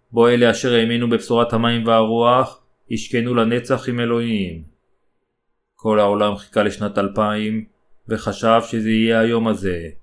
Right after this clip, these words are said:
אך שנת אלפיים כבר חלפה. החששות הגדולים מהבאג של המילניום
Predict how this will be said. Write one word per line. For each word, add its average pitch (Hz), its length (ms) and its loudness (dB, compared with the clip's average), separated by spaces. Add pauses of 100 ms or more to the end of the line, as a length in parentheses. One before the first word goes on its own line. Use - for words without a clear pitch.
(600)
אך 92 80 -8
שנת 101 240 -6
אלפיים 107 440 -2
כבר 113 120 -2
חלפה. 110 500 -2 (960)
החששות 123 560 -4
הגדולים 120 420 0
מהבאג 117 420 4
של 123 160 -4
המילניום 113 760 -2